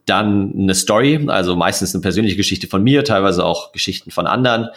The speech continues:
ähm, um einfach das im Kopf zu verankern und so ein bisschen über Storytelling besser zu vermitteln und sich besser vorstellen zu können. Und dann zum Dritten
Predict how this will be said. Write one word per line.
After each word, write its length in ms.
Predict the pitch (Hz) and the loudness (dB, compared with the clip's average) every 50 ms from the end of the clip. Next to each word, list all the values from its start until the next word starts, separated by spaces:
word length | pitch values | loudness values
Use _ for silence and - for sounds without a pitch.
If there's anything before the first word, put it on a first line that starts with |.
| - - - - _ _ _ _ - | -20 -20 -20 -20 _ _ _ _ -2
ähm, 340 | 104 95 95 95 95 95 90 | 0 0 2 2 2 0 0
um 200 | - 98 95 92 | 2 2 2 2
einfach 240 | 90 92 92 95 87 | 2 0 0 -2 -4
das 180 | 92 92 - | -2 -4 -4
im 80 | 95 90 | -4 -4
Kopf 180 | - 104 95 - | -4 -6 -6 -4
zu 120 | - 95 | -8 -4
verankern 500 | - 95 - 85 107 104 - 104 101 98 | -2 0 0 0 0 2 2 0 2 2
und 80 | 92 87 | 0 0
so 80 | 90 | 0
ein 20 | 82 | 0
bisschen 260 | 85 - - 92 90 | 0 0 0 2 2
über 160 | 87 82 85 | 2 2 0
Storytelling 560 | - - 80 85 92 92 - 95 87 80 78 | 0 0 2 2 2 2 0 0 0 0 0
besser 420 | 76 82 - - 82 78 78 - - | 0 -2 0 0 0 0 0 -2 -6
zu 120 | - - | -8 -8
vermitteln 440 | - - 85 87 107 95 113 98 92 | -2 0 0 2 2 2 2 2 2
und 80 | 85 | 0
sich 120 | 76 78 - | 0 -2 -4
besser 200 | - 80 - 80 | -4 -4 -4 -2
vorstellen 380 | - 98 101 - - 85 78 | -2 -2 -2 0 0 -2 -2
zu 140 | 73 - - | -2 -4 -8
können. 280 | - - 82 85 90 87 | -6 -2 -2 0 0 0
Und 100 | 78 - | 0 0
dann 120 | 85 82 | -2 -2
zum 220 | 80 - 87 82 - | -2 -4 -6 -6 -4
Dritten 440 | - 113 117 - 123 113 107 110 | -4 -4 0 0 0 0 0 -4